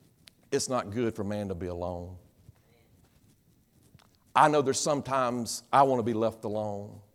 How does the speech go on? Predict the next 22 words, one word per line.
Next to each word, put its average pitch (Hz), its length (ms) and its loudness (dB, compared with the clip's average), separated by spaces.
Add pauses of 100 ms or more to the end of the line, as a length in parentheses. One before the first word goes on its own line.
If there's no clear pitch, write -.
(1600)
but 139 100 2
it's 156 160 4
not 143 160 6
always 135 540 6
good 135 360 0
to 123 60 -4
be 110 360 0
left 117 360 0
alone. 107 520 -2 (2500)
Solomon 160 380 8
would 147 100 2
say 170 180 2
in 147 60 6
Ecclesiastes 143 640 0
four 156 200 6
nine 143 280 2
that 143 160 2
two 170 240 2
are 135 60 2
better 143 280 2
than 131 220 -4
one. 147 480 -4